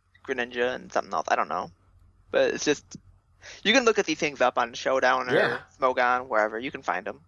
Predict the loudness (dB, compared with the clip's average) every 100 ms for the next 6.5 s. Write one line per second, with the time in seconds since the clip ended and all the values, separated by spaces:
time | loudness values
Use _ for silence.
0 | -10 -4 -2 -2 -2 -2 -4 -10 -12 -16
1 | -12 -4 4 6 6 2 -2 -6 -8 -8
2 | -8 -8 -10 -8 -2 -2 -2 -4 -2 0
3 | 0 0 0 0 0 0 -2 -6 -2 -2
4 | -4 _ _ _ _ 0 4 6 4 2
5 | 0 2 2 0 0 2 0 -2 -6 -8
6 | -10 2 6 6